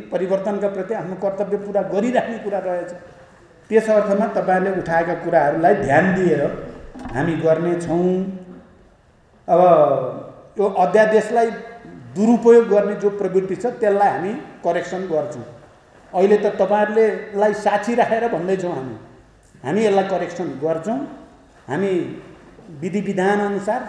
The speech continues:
संविधानको मर्म र भावना अनुसार, ऐन कानुनको व्यवस्था अनुसार नै चिज। अहिले, अहिले जति कमजोर राज्यका संयन्त्र कहिले पनि भएको, मैले अब उहाँहरू त अझ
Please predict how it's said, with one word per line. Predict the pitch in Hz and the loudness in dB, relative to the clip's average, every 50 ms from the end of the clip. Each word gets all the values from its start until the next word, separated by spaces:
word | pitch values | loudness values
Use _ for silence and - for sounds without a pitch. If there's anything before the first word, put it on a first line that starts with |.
| - - | -8 -8
संविधानको | 190 185 185 185 180 185 208 208 196 202 | -6 -4 -4 -2 -2 -2 -2 -2 -4 -4
मर्म | 180 170 180 185 185 190 190 | -4 -2 -2 -2 -2 -2 -2
र | 185 180 | -2 -2
भावना | - 127 131 147 160 170 185 185 185 | -2 -4 -4 -4 -4 -4 -4 -4 -4
अनुसार, | 185 190 - - 214 233 285 277 - - - - - - - - - - - _ _ _ _ - | -4 -6 -6 -6 -6 -6 -8 -8 -12 -20 -20 -20 -20 -20 -20 -20 -20 -20 -20 _ _ _ _ -4
ऐन | 196 180 196 214 214 208 - - | 0 2 2 2 2 -2 -4 -6
कानुनको | 185 185 190 196 208 214 196 208 | -4 -2 0 0 0 0 0 -2
व्यवस्था | 196 160 170 175 170 170 - - 196 | -2 -2 -2 -4 -4 -4 -2 -2 -2
अनुसार | 190 190 185 160 - 196 208 220 190 175 143 113 | -2 -2 -4 -4 -4 -4 -4 -4 -6 -8 -10 -10
नै | 110 123 151 202 277 294 | -8 -6 -2 -2 0 -2
चिज। | - - 240 220 214 | -2 -2 -4 -2 0
अहिले, | 208 214 226 226 | 2 2 2 2
अहिले | 233 226 220 208 208 233 240 247 | 2 0 0 0 0 0 0 0
जति | 240 240 233 233 254 240 - - | 0 0 -2 -2 -4 -8 -6 -4
कमजोर | 233 214 202 208 208 180 240 262 247 220 196 196 - - - - - - - - - | -4 -2 -2 -2 -2 0 0 2 2 2 0 -2 -6 -12 -14 -16 -20 -20 -20 -20 -16
राज्यका | 127 127 143 165 185 190 185 175 240 - 247 226 | -10 -4 0 0 2 2 0 0 -2 -2 -2 -2
संयन्त्र | - 226 220 208 214 226 226 220 - 240 - - - - | -4 -4 -6 -4 -4 -4 -4 -4 -6 -6 -8 -8 -4 0
कहिले | 240 240 254 277 285 302 294 | 0 0 2 2 0 0 0
पनि | 302 277 294 - | 0 0 0 0
भएको, | - 143 151 180 - - 247 233 | 0 2 2 2 2 2 0 -2
मैले | 196 180 185 202 240 254 247 240 | -2 -2 -2 -2 -2 0 2 2
अब | 233 226 | 2 2
उहाँहरू | 226 226 226 226 233 240 247 240 | 2 0 0 0 0 0 0 0
त | - | -2
अझ | 233 220 214 | -2 -2 -2